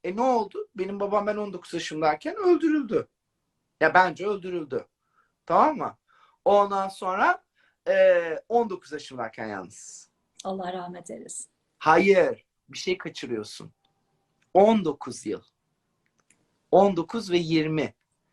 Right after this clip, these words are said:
Speaker 1: Yani
Speaker 2: Vay.
Speaker 1: benim doğumumdan itibaren on dokuz yirmi.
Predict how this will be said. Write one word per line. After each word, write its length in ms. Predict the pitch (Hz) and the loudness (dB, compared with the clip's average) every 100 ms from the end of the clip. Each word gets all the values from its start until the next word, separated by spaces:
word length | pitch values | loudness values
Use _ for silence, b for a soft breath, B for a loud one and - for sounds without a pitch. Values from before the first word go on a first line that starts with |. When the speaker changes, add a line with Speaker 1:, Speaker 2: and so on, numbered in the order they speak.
| _ _ _ | _ _ _
Speaker 1:
Yani 380 | 151 170 170 147 | 4 6 4 2
Speaker 2:
Vay. 120 | 180 - - | -4 -6 -8
Speaker 1:
benim 420 | 170 180 202 190 165 | -8 -6 -6 -6 -2
doğumumdan 760 | 175 180 180 180 170 151 139 | 0 2 0 -4 -6 -6 -6
itibaren 760 | 156 170 - 156 156 156 214 254 - | -6 -10 -6 2 6 6 6 2 0
on 280 | 185 190 160 | -2 -2 -4
dokuz 400 | 160 - 202 165 | -6 -6 -8 -2
yirmi. 440 | 165 147 117 95 | -2 -2 -8 -12